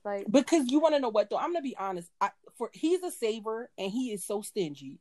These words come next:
Speaker 2: and I'm not. So, like, for me, in, in my mind, stingy meaning, like, he'll give me the world. That's not what I mean by stingy.
Speaker 1: No,
Speaker 2: Like,
Speaker 1: he's
Speaker 2: but
Speaker 1: stingy. Like, he was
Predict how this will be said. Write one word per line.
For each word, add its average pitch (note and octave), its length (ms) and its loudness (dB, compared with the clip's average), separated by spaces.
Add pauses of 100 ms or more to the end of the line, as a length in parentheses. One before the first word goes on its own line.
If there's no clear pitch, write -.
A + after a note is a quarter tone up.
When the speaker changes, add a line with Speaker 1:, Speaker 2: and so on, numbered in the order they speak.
Speaker 2:
and F#3 180 2
I'm G#3+ 240 4
not. G3+ 280 -4 (200)
So, G3+ 200 -6
like, F#3+ 360 -2
for G#3 100 -6
me, G#3 460 -12
in, G3+ 200 -2
in A#3 120 0
my A3 160 4
mind, F#3 320 -6 (280)
stingy C#4 400 -2
meaning, A3+ 280 -4
like, G#3 140 0
he'll G#4 140 -2
give C4 200 -2
me A3+ 140 -2
the E3+ 120 -8
world. D3+ 280 -4
That's G#3 180 0
not E3+ 140 0
what D3+ 100 -4
I C#3 60 -6
mean D3 180 -10
by C3 120 -6
stingy. C3+ 440 -14 (180)
Speaker 1:
No, B3 180 2
Speaker 2:
Like, G3+ 140 8
Speaker 1:
he's B3 120 -6
Speaker 2:
but B3+ 200 6
Speaker 1:
stingy. B3 100 0
Like, A3+ 220 2
he B3 100 -2
was A3+ 160 -6